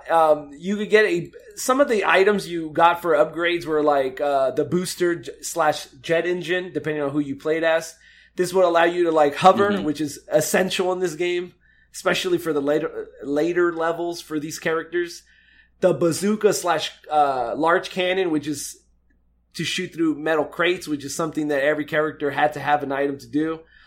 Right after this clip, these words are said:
Speaker 1: Um, and then returning
Speaker 2: Mm-hmm.
Speaker 1: from the E O, uh, one oh two Gamma story, a, uh, an upgrade. It's called Laser Blaster, which allows you to upgrade the missiles so you could have more things on, on screen. And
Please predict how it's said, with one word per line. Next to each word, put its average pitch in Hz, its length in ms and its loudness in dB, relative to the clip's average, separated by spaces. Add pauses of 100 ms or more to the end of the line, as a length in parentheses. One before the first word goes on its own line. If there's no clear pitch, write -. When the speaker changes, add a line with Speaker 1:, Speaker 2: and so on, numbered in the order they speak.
(460)
Speaker 1:
Um, 165 280 2
and 170 160 0
then 196 140 4
returning 208 600 2
Speaker 2:
Mm-hmm. - 80 -12
Speaker 1:
from 180 240 2
the 170 180 -2
E 202 320 -8
O, 180 320 4 (420)
uh, 151 200 4
one 170 260 2
oh 170 140 2
two 180 400 -4
Gamma 170 320 0
story, 156 560 0 (580)
a, 160 360 -4
uh, 156 240 4
an 160 180 0
upgrade. 226 680 2 (380)
It's 160 160 -8
called 185 320 0 (140)
Laser 196 440 2
Blaster, 170 640 2
which 151 240 -6
allows 165 380 2
you 180 100 -6
to 175 160 2
upgrade 156 340 0
the 147 60 -2
missiles 165 420 -2
so 156 80 -4
you 139 80 0
could 139 120 -2
have 147 200 2
more 143 220 2
things 151 340 -8
on, 131 280 -6
on 135 160 -6
screen. 220 540 -2 (1080)
And 175 340 0